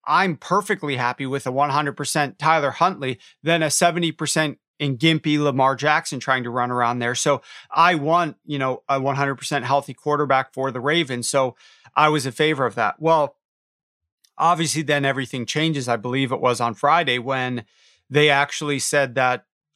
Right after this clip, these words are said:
um, Tyler Huntley has tested positive for covid. And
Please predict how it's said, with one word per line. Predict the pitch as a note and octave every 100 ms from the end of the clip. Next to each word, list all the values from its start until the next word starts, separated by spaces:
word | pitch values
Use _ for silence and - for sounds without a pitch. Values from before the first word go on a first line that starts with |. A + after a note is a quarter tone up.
| -
um, | C3 A#2+ A#2 G#2 _ _
Tyler | D3 C#3 B2+
Huntley | D3 B2+ C3
has | A#2+
tested | - C3+ - G#2+
positive | C3+ C3 B2 A2+ G#2+
for | A#2
covid. | - E3+ D3 F2+ - _ _ _ _ _ _ _
And | F3 E3+ D#3+ D#3 D3 C3